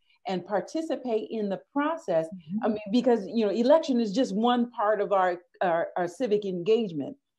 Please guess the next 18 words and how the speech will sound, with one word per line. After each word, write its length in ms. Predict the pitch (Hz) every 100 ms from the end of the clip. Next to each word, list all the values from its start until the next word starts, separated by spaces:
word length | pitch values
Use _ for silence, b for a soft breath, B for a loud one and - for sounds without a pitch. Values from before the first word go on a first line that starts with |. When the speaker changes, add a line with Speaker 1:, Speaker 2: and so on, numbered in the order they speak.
| _
Speaker 1:
but 180 | 202 196
being 240 | 226 233 220
at 180 | 196
those 360 | 175 190 180 -
school 260 | - 254 233
board 340 | 226 220 196
meetings, 340 | 190 175 160 160
being 200 | 208 196
at 120 | 170
the 120 | 175
zoning 460 | 165 214 233 214 175
and 120 | 160
the 100 | 147 -
planning 580 | 233 240 240 208 190 - _ -
commission, 540 | 220 180 175 175 165
being 340 | 170 233 240 220
at, 200 | 190 - 185
uh, 160 | 165